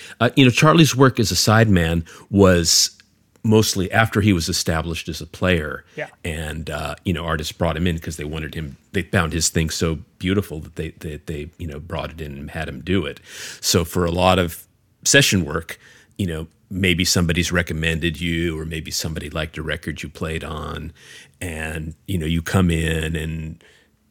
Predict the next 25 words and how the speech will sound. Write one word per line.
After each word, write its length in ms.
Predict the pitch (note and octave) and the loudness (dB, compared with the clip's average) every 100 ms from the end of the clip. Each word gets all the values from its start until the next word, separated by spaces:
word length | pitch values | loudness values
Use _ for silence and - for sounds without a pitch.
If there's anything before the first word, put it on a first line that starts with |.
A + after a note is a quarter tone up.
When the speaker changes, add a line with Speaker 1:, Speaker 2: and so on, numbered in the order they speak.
| _ - | _ 0
Speaker 1:
you 100 | G2 | 0
know, 60 | D#2+ | 2
take 260 | - F2+ | 2 2
direction 540 | - F#2+ E2 - F2 E2+ | 4 2 2 0 0 0
and 120 | F2+ | -2
try 220 | - F2 | -2 -2
and 160 | E2+ D#2+ | -2 -2
find 240 | D#2+ D#2+ | -2 0
out 220 | D2+ - - | -2 -4 -8
what 240 | F2 E2+ - _ - | -6 -6 -6 _ -4
suits 280 | - G#2+ - | 2 2 4
the 100 | G#2 | 2
occasion, 540 | F2 F2 E2 F2 E2+ E2 | 0 -2 -4 -4 -4 -10
what 160 | D#2+ | -8
the 100 | G2 | -6
artist 360 | D2 D2+ D#2 - | -6 -6 -6 -6
and 100 | E2 | -6
the 40 | |
producer 480 | - E2 D#2 - D#2 | -8 -8 -8 -8 -8
are 40 | |
looking 280 | D2+ D2 E2 | -10 -12 -14
for, 260 | - D#2 D2+ | -12 -12 -14
blah, 260 | D#2+ D#2+ | -12 -12
blah, 200 | D#2+ D#2+ | -12 -12
blah. 440 | D2+ D#2 E2+ E2 | -12 -8 -8 -8